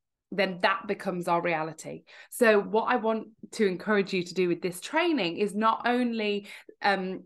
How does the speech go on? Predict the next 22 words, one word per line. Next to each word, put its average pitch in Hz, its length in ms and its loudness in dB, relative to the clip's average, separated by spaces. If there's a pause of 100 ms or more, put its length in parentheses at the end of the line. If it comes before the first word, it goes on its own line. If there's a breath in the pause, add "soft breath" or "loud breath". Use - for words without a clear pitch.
(100)
say 240 480 2
one 214 160 2
of 214 100 -2
these 190 200 -2
affirmations 185 720 -2
out 175 240 2
loud 175 360 2
before 185 280 -6
you 185 80 -4
get 180 160 -2
on 190 80 -4
your 185 100 -4
disco 180 400 -2
calls, 175 460 -2
before 175 320 -4
you're 175 120 0
selling 185 320 -2
your 180 140 -2
D 180 140 -2
Ms 175 240 -2
or 170 60 -6
whatever, 170 340 2